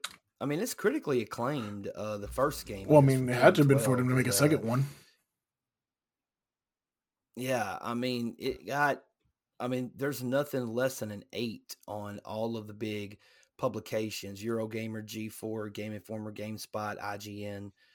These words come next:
Speaker 1: uh, you know, Metacritic gave it a ninety-one out of a hundred, you know, so, I mean, it's, you know, pretty successful. Um, the, all three games are on, uh, Game Pass, so I may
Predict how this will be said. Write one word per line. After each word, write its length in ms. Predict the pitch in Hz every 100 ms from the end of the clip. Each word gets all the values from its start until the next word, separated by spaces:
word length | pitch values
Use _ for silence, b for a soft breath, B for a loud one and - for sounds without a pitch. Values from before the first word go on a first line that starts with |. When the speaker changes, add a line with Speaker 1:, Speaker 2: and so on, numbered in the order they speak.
| _ _ _ -
Speaker 1:
uh, 420 | 104 98 95 95 -
you 140 | 107
know, 320 | 98 80 67 _ _ _ _ _ _ -
Metacritic 460 | 110 123 117 131 98
gave 140 | 113
it 80 | 107
a 20 |
ninety-one 460 | 104 110 110 107 110
out 100 | 107
of 80 | 104
a 40 |
hundred, 600 | 101 110 110 117 113 110 -
you 120 | 135 107
know, 240 | 95 98
so, 300 | 95 98 98
I 20 |
mean, 260 | 98 95 95
it's, 300 | - - - _ _ _ _
you 80 | 131
know, 140 | 110 90
pretty 220 | - 165
successful. 720 | - 92 110 117 - 82 98 b b b b _
Um, 420 | 113 120 110 104 - _ _ _
the, 260 | - 113 135 -
all 240 | 139 185
three 480 | 185 - 143 160 160
games 680 | 123 120 117 110 104 101 - -
are 320 | 107 110 110 -
on, 680 | 113 117 110 107 104 98 - _ _ _ _
uh, 260 | 107 101 104
Game 320 | 104 117 101
Pass, 360 | - 80 87 -
so 460 | - 95 95 95
I 80 | 82
may 480 | 104 107 107 98 92